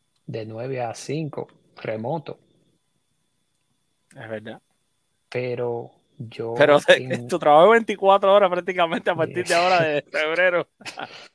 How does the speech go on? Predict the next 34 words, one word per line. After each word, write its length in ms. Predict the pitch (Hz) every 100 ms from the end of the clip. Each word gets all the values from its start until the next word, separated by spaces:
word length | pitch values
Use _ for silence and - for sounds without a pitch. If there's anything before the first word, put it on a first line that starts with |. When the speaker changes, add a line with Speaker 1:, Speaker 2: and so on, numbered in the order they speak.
| _
Speaker 1:
Desde 260 | - 123 123
spring 320 | - 143 156
training 500 | 156 165 185 170 160
hasta 220 | 135 135
que 180 | - 127
ganemos 340 | 123 127 151
la 80 | 147
Serie 220 | - 147
Mundial, 540 | 139 131 123 139 160 147
es 160 | 127
todos 280 | - 131 143
los 100 | 131
Speaker 2:
Si 80 | 120
Speaker 1:
días. 120 | 113
Speaker 2:
Dios 220 | 120 131 -
quiere, 280 | 131 135 127
Speaker 1:
Días 100 | 127
Speaker 2:
eso 100 | 127
Speaker 1:
de 60 |
Speaker 2:
que 60 | 143
Speaker 1:
diez, 220 | 143 127
Speaker 2:
dijiste 220 | 135 123
lo 60 | 165
vamos 140 | 147 147
a 0 |
Speaker 1:
doce. 20 |
Speaker 2:
hablar 180 | 143 147
más 160 | 147
para 200 | 143 139
adelante, 200 | 156 143
pero 160 | 127 123
si 120 | 123
Dios 180 | 117 127
quiere. 320 | 135 120 120